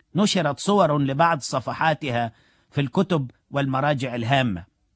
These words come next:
وهي النسخة الإخميمية، اكتشفها العلامة تشستر بيتي في إخميم بصعيد مصر سنة ألف تسعمية خمسة وأربعين ميلادية،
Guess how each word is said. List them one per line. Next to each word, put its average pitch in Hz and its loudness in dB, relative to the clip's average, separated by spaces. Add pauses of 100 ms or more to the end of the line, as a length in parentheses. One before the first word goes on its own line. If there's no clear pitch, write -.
(140)
وهي 175 0 (540)
النسخة 156 0
الإخميمية، 151 0 (1000)
اكتشفها 190 -2
العلامة 160 0 (140)
تشستر 160 -2
بيتي 151 -2 (440)
في 143 -4
إخميم 131 0 (480)
بصعيد 147 -2
مصر 175 -2 (300)
سنة 151 -2 (100)
ألف 190 -2
تسعمية 165 -6
خمسة 156 -2
وأربعين 139 -2
ميلادية، 131 -2